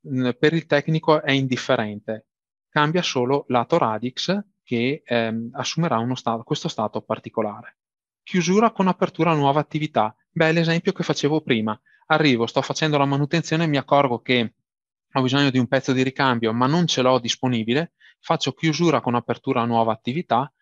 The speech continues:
Cosa succede? Succede che in automatico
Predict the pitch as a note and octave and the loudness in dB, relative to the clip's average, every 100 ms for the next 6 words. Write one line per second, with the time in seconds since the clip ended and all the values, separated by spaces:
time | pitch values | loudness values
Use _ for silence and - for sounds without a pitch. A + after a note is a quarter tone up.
0 | _ _ - D3+ C#3+ D#3 - B2 G#2+ A2+ | _ _ -4 -4 -4 -6 0 0 0 -8
1 | - D3 D3 B2 - A#2+ B2+ B2 C3+ C3 | -12 -4 -2 -2 -4 -6 -4 0 0 0
2 | E3+ B2 A2 B2+ D#3 E3+ | -2 -2 -4 -6 -4 -4